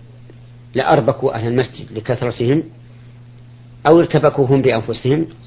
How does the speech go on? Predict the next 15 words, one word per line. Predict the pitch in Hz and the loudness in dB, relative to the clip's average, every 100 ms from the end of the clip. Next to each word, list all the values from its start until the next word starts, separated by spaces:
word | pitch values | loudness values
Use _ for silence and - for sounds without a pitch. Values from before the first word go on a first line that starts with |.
| - - - - - - - - | -20 -20 -20 -20 -20 -20 -4 6
أو | 175 | 6
خرج | 165 170 160 139 | 6 4 2 4
بعضهم | 147 127 131 123 123 120 - - - - - - - - - - - - - - - - - - - - | 4 4 2 0 -2 -6 -12 -20 -20 -20 -20 -20 -20 -20 -20 -20 -20 -20 -20 -20 -20 -20 -20 -20 -20 -8
يتسكع | 123 131 135 143 - 117 | -6 -4 -2 0 0 0
في | |
الأسواق | 117 113 135 135 120 - - - - - - - - - - - - - - - - - | -2 -2 2 2 2 -6 -20 -20 -20 -20 -20 -20 -20 -20 -20 -20 -20 -20 -20 -20 -8 0
ولا | 127 131 | 4 4
يشهد | 127 117 | 2 -2
المسجد، | 110 117 127 143 160 - - - - - - - - - - - - - | -4 -2 -2 -4 -4 -6 -20 -20 -20 -20 -20 -20 -20 -20 -20 -20 -20 -6
وأن | 127 139 156 | -2 0 2
اجتماعهم | 143 - 131 135 120 113 | 2 2 2 2 0 -2
في | 117 | -4
هذا | 113 | -4
المكان | 117 110 117 120 120 120 - - - - - - | -4 -4 -2 -2 -2 -6 -12 -20 -20 -20 -20 -2
أضبط | 143 139 - 127 | 2 2 2 -2